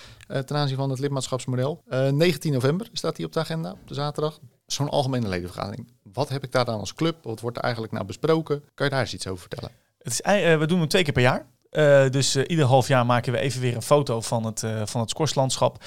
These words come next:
Speaker 2: en nemen we je mee in, nou, de belangrijkste ontwikkelingen, eh, nou, op strategisch niveau ten aanzien van, eh, van de squashsport en waar de bond mee bezig, eh, mee bezig is. En daarin kun je eigenlijk ook heel goed, eh, o-, eh, nou,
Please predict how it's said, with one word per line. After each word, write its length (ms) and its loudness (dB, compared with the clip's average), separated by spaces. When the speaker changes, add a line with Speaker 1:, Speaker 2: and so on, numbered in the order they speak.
Speaker 2:
en 120 0
nemen 200 4
we 80 2
je 80 2
mee 360 2
in, 320 -2
nou, 220 -4
de 80 -4
belangrijkste 500 2
ontwikkelingen, 1000 -2
eh, 180 -4
nou, 400 -4
op 100 -10
strategisch 440 -6
niveau 320 -2
ten 160 -8
aanzien 260 -2
van, 300 -6
eh, 120 -6
van 180 -6
de 60 -4
squashsport 580 -2
en 160 -2
waar 140 6
de 80 -4
bond 180 0
mee 100 2
bezig, 460 0
eh, 140 0
mee 140 -2
bezig 360 -4
is. 340 -6
En 140 -4
daarin 280 2
kun 120 -6
je 60 -2
eigenlijk 340 -4
ook 220 -4
heel 180 -2
goed, 280 -6
eh, 260 -6
o-, 240 -8
eh, 140 -12
nou, 220 -6